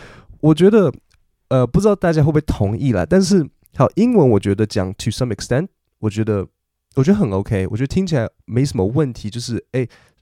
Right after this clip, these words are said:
有点算是大概。但是中文呢，我觉得它的翻译就是某种程度上。可是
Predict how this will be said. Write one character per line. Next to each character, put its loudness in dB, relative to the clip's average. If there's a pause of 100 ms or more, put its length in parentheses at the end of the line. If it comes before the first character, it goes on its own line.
(120)
有 2
点 2
算 2
是 -4
大 -4
概。 -6 (680)
但 2
是 0
中 2
文 2
呢， 0
我 -2
觉 -4
得 -4
它 0
的 -2
翻 -2
译 -2
就 -2
是 -2
某 2
种 -4
程 -8
度 -8
上。 -6
可 -14
是 -2